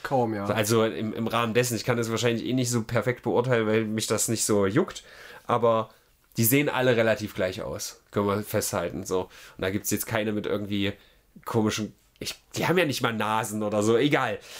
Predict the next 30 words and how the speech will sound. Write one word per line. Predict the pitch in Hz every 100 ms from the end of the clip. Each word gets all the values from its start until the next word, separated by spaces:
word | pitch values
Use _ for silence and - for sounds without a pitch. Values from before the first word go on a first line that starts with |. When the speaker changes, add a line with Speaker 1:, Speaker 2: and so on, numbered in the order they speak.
| - - - -
Speaker 2:
Dann | 117 185 190
würde | 180
ich | 170
sagen, | 165 175 165
okay, | 135 165 139
aber | 120 127
es | -
gibt | 185 180
halt | 175 131
im | 135
Mainstream | 147 190 196 185 190 214 214 _ _ _
so | 127 123 202
viel | 214 175 180 170 -
mittlerweile | 147 147 139 135 139 139 135 - 55 -
mit, | 123 127 127
mit | 123 117
Durchschnittsfiguren | 139 147 - 127 - - 110 113 120 117
oder | 110
was | 113 120
auch | 113
immer, | 95 117 123 - - -
dass | 113
ich | 113 -
sage, | 127 135 120
das | 110
kann | - 147
einfach | - 170 185
jetzt | 156 143 - -
schön | - - 220 226
koexistieren. | - 180 156 - 147 - 151 139